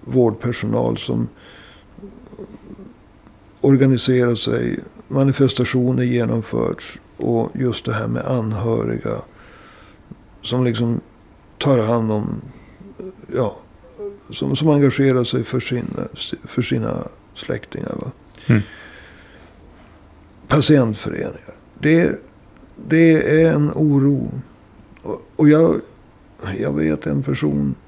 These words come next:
Speaker 1: <laughs> det här är en person, man ska inte dra så.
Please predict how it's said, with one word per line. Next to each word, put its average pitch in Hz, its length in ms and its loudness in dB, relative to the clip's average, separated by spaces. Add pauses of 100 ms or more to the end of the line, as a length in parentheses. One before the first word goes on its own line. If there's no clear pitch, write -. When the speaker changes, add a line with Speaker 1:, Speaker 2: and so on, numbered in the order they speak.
Speaker 1:
<laughs> - 180 -20
det 127 240 0
här - 300 -4
är 120 100 -4
en 104 260 -6
person, - 320 -12 (160)
man - 120 -10
ska - 180 -4
inte 101 160 -4
dra 107 260 0
så. - 140 -8